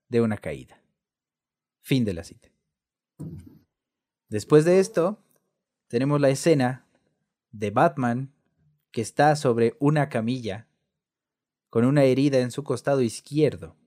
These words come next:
Está siendo transportado en una ambulancia.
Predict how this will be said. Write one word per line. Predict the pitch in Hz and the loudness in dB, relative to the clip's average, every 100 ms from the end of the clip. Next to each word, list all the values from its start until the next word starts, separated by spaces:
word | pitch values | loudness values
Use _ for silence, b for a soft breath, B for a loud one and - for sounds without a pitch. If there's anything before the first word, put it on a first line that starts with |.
| _ _ _ _ _ | _ _ _ _ _
Está | 113 - 123 | -10 -2 0
siendo | 131 127 117 | 0 -2 -2
transportado | 127 117 117 104 117 113 110 - | -4 -4 -8 -4 -2 -2 -4 -8
en | 107 104 | -10 -6
una | 117 113 110 | -4 -4 -6
ambulancia. | 107 98 92 76 - - 62 | -8 -8 -8 -10 -14 -20 -20